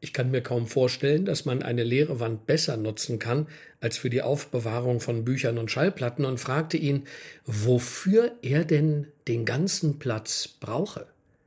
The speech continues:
„Für gar nichts“, sagte er, „für Stille und Kontemplation.“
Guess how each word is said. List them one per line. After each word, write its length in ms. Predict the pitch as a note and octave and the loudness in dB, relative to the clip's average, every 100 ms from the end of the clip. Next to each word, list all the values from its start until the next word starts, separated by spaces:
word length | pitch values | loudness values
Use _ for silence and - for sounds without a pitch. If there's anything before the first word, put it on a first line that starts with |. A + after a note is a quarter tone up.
| _ _ _ _ _ _ | _ _ _ _ _ _
„Für 280 | - - E3+ | -4 4 6
gar 260 | D3+ F3+ E3+ | 6 4 4
nichts“, 680 | A2+ G#2+ - - - - - _ | 0 -6 -10 -10 -8 -10 -14 _
sagte 460 | - G2+ F#2 - | -8 -8 -6 -8
er, 280 | - A2+ - - - - | -4 -4 -6 -12 -16 -16
„für 240 | - - C3 | -2 2 2
Stille 600 | - - F#3 A3 A3 - | 2 4 4 6 6 4
und 260 | D3 D3 | 0 -2
Kontemplation.“ 1120 | - C#3+ E3+ D#3 D3+ - B2+ B2 - C3+ D#2+ | 0 0 2 2 0 -2 -4 -4 -4 -4 -6